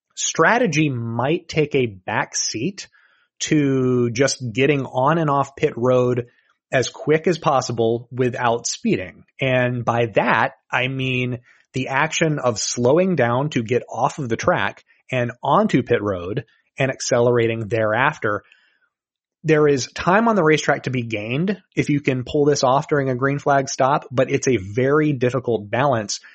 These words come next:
Six teams were popped for speeding during green flag stops in the Kansas playoff race last fall.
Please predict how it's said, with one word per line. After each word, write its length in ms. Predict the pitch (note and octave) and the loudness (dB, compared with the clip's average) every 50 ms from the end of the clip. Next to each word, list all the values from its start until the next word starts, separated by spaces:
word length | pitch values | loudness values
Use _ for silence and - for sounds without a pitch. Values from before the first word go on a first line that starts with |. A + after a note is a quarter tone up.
| _ - | _ -10
Six 520 | - - - - - F3+ A3 A3 - - | -6 -4 -4 -2 0 0 0 0 -2 -8
teams 680 | - - F3+ F#3 E3 A#2+ F#2+ F2+ F2 E2 D#2 - - - _ _ _ | -4 0 2 2 2 0 -2 -6 -12 -10 -8 -8 -8 -8 _ _ _
were 160 | - B2 A#2+ | -2 -2 -2
popped 460 | A2+ - - - D3+ D3 D3 - - - | -2 -2 -2 0 2 2 2 0 -6 -12
for 160 | - - C3+ | -4 -4 -4
speeding 640 | B2 - - - D3+ D3+ C3 A#2 A2 A2 G#2+ G2+ _ _ _ _ - A2+ | -4 -4 -2 0 0 0 0 0 -2 -4 -8 -12 _ _ _ _ -12 -2
during 380 | G2+ C#3 C#3+ D#3+ D#3+ D3+ C#3 | 0 2 4 4 2 2 -2
green 320 | B2 A2 B2 C3 C#3+ C#3+ C3+ | -2 0 0 0 -2 -4 -2
flag 340 | - C#3+ C3 B2 A#2 G#2+ - | 0 2 2 2 2 0 -4
stops 640 | - - - C3+ C3 B2+ A#2+ A2 - - - - - - - _ _ _ _ - | -8 -2 0 2 4 4 2 2 0 -4 -10 -12 -12 -18 -20 _ _ _ _ -6
in 200 | B2+ B2 B2 B2 | -4 -4 -4 -2
the 200 | A#2 A#2 A2 G#2+ | -2 -4 -4 -4
Kansas 440 | - - C3+ B2+ C3 B2+ A#2+ G#2 | -6 -8 -6 -4 -4 -2 -4 -4
playoff 540 | - _ - - C3 C3+ C#3+ C3 G#2+ F#2+ - | -6 _ -6 -2 0 2 4 4 2 2 0
race 280 | G#2+ G#2+ G2+ G2 - - | -2 -4 -4 -4 -6 -6
last 360 | A2 G#2+ G2 F#2 F2 - - | -4 -4 -4 -4 -6 -8 -12
fall. 560 | - - - D#3+ C#3 G#2 F2+ - - - _ | -10 -2 0 2 2 2 2 -2 -8 -14 _